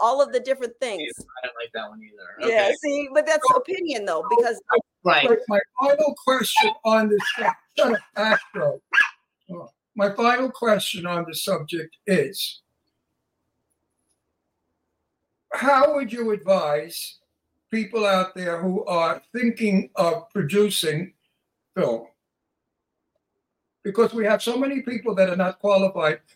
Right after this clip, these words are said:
Speaker 3: coming into our business, which I resent. Common housewives or uneducated people. And they think they're gonna produce a film and make a fortune.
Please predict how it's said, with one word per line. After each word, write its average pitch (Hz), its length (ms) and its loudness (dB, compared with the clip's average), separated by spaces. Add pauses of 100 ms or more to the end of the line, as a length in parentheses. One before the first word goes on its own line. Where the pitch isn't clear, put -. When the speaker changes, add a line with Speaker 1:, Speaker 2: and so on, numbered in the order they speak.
(140)
Speaker 3:
coming 196 300 2
into 170 320 -4
our 160 180 0
business, 185 640 -2 (140)
which 160 180 0
I 156 140 4
resent. 147 680 -2 (600)
Common 240 440 2 (400)
housewives 185 840 0
or 156 320 0 (560)
uneducated 202 840 -2 (280)
people. 202 440 -6 (500)
And 196 160 4
they 202 180 0
think 247 260 -8
they're 220 140 0
gonna 190 200 -2
produce 220 500 -4
a 214 80 -4
film 208 280 0
and 180 120 0
make 175 200 -6
a 165 80 -8
fortune. 196 580 0